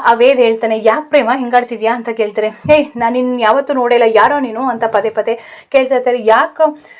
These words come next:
ಯಾಕೆ ಸ್-, ಪ್ರೇಮ ಮರ್ತೋಗ್ಬಿಟ್ಯಾ? ನಾವು ಪಾರ್ಕಲ್ಲಿ ಕೈ ಕೈ ಹಿಡ್ಕಿದ್ದು, ಓಡಾಡಿದ್ದು, ನಾವು ಕನ್ಸ್ಕೊಂಡಿದ್ದು,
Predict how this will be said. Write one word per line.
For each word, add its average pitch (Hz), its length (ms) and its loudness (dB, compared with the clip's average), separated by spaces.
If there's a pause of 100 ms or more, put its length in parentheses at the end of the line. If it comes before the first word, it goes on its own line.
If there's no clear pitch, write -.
(140)
ಯಾಕೆ 285 440 2
ಸ್-, - 500 -14
ಪ್ರೇಮ 233 300 2
ಮರ್ತೋಗ್ಬಿಟ್ಯಾ? 214 600 -2 (200)
ನಾವು 240 120 0
ಪಾರ್ಕಲ್ಲಿ 247 420 0
ಕೈ 226 160 2
ಕೈ 247 120 0
ಹಿಡ್ಕಿದ್ದು, 226 440 -4
ಓಡಾಡಿದ್ದು, 214 580 0 (240)
ನಾವು 233 120 -2
ಕನ್ಸ್ಕೊಂಡಿದ್ದು, 226 580 0